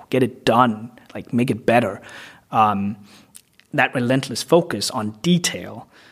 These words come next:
even at a senior level, I found was, wow, you know, you can, you can like him as in person or not, but you have to respect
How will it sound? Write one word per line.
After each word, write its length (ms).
even 260
at 120
a 60
senior 600
level, 500
I 160
found 300
was, 120
wow, 540
you 80
know, 180
you 160
can, 380
you 100
can 300
like 260
him 100
as 120
in 100
person 400
or 80
not, 400
but 200
you 80
have 340
to 100
respect 540